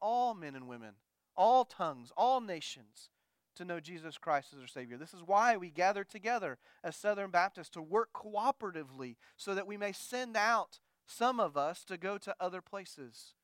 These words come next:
that have yet to hear the name of Christ. And so when we think about the difficulty of prophecy,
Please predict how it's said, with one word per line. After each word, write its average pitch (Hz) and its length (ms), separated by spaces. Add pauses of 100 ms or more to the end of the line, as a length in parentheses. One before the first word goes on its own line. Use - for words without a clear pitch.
(380)
that 147 100
have 143 200
yet 156 220
to 160 100
hear 151 320
the 131 100
name 131 240
of 123 80
Christ. 110 580 (1200)
And 151 80
so 208 160
when 208 120
we 202 100 (220)
think 294 180
about 233 240
the 185 80
difficulty 233 640
of 202 160
prophecy, 196 640